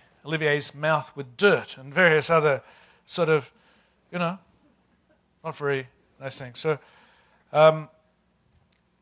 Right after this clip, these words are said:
so the thing is, you see, they, they, they, they get down together, Mister the, the banker who he's met on the boat and, and Olivier, and they go through the documents 'cause he has no, he finds out he has no money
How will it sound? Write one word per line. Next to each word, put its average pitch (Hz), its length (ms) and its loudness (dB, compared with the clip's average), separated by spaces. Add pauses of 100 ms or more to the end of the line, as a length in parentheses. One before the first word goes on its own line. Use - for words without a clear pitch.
(520)
so 165 340 -4 (340)
the 147 60 -20
thing 190 220 -10
is, 160 160 -4
you - 60 -12
see, - 120 -10
they, 139 220 -16
they, 135 80 -16 (360)
they, 139 240 -20
they 131 100 -18
get 127 180 -20
down 127 220 -20
together, 120 340 -16
Mister 123 240 -20
the, 135 120 -14
the 120 140 -12
banker 123 380 -6
who 117 120 -16
he's 113 160 -18
met 120 140 -14
on 117 120 -18
the 113 40 -18
boat 117 300 -12
and, 120 200 -20 (120)
and 120 160 -18
Olivier, 123 500 -12
and 123 140 -18
they 117 80 -14
go 139 180 -4
through 135 240 -16
the 123 120 -20
documents 120 520 -10
'cause - 160 -20
he 120 80 -16
has 131 160 -16
no, 117 80 -20
he 113 320 -20 (140)
finds 143 240 -16
out 113 100 -16
he 123 120 -20
has 117 140 -16
no 120 140 -18
money 113 300 -16